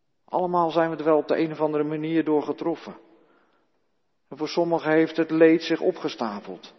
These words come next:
De ene ellende bovenop de andere. Bijvoorbeeld ook met persoonlijk leed erbij. Of wat ik een winkelier hoorde zeggen bij de N O S in de periode van die overstromingen in Limburg.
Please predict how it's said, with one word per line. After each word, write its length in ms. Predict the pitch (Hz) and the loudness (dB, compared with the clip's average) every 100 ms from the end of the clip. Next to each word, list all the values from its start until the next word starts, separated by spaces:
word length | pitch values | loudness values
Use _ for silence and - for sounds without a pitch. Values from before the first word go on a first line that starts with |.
| _ _ | _ _
De 80 | - | -4
ene 260 | 170 180 170 | 2 4 6
ellende 460 | 165 175 170 165 | 6 6 4 2
bovenop 480 | 147 175 170 175 170 | 6 6 6 2 -2
de 80 | 165 | -2
andere. 420 | 139 143 120 98 - - _ _ _ _ _ _ _ _ | -2 -8 -10 -12 -18 -20 _ _ _ _ _ _ _ _
Bijvoorbeeld 400 | 127 139 147 143 | -8 -2 -2 0
ook 80 | 151 | -2
met 120 | 156 | -2
persoonlijk 460 | 156 - 180 175 139 | -4 0 0 0 -2
leed 280 | 127 117 113 | -2 -4 -6
erbij. 360 | 107 101 - - _ _ _ _ _ _ _ _ _ _ _ _ _ _ _ _ _ _ _ _ _ _ _ _ _ _ _ _ _ _ - | -10 -10 -12 -20 _ _ _ _ _ _ _ _ _ _ _ _ _ _ _ _ _ _ _ _ _ _ _ _ _ _ _ _ _ _ -18
Of 100 | 135 | -4
wat 180 | 135 135 | -4 -2
ik 80 | |
een 80 | 135 | -4
winkelier 540 | 131 143 139 165 196 170 | -2 -2 0 4 6 8
hoorde 260 | 151 139 | 6 4
zeggen 420 | 127 143 139 175 | 2 0 0 -2
bij 140 | 151 143 | 4 4
de 140 | 147 | 4
N 40 | 160 | 4
O 200 | 175 170 | 4 4
S 60 | |
in 60 | 165 | 2
de 80 | 151 | 2
periode 460 | 165 170 165 160 | 6 8 8 8
van 180 | 156 156 | 2 0
die 120 | 156 | 2
overstromingen 680 | 151 151 - 170 170 160 156 | 2 2 4 8 8 6 -2
in 120 | 156 | 0
Limburg. 580 | 170 190 147 147 180 - | 4 4 4 0 -2 -6